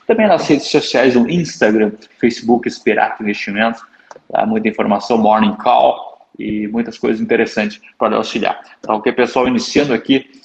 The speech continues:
é, sempre com o relatório Focus do Banco Central, na expectativa aí da s-, inflação subir novamente, hein?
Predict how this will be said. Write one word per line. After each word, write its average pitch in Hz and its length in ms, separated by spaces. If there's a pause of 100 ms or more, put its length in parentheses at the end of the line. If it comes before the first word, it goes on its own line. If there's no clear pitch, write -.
(160)
é, 104 160
sempre - 380
com 120 100
o 107 40
relatório 107 420
Focus - 340
do 117 80
Banco 117 260
Central, 113 1040
na 113 80
expectativa 110 800
aí 120 120
da 117 100
s-, - 800
inflação 117 540
subir 127 340
novamente, 120 1000
hein? 120 200